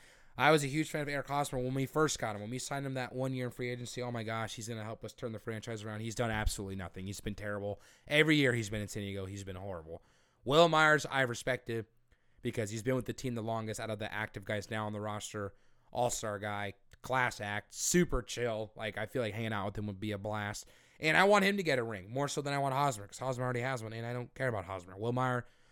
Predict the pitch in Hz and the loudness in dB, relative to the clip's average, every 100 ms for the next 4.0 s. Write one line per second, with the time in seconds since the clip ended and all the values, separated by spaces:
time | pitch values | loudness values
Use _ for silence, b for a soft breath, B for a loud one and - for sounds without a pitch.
0 | b 131 143 147 131 120 107 131 123 107 | b 2 6 6 4 0 0 0 0 -4
1 | _ _ _ _ 127 135 135 - 131 135 | _ _ _ _ 2 4 4 4 6 6
2 | 117 - 120 107 - - 127 127 - 117 | 4 -2 -4 -6 -6 -2 0 0 0 2
3 | 127 110 - 120 - 123 113 104 113 120 | 2 2 -2 -4 -4 -8 -6 -4 -4 -6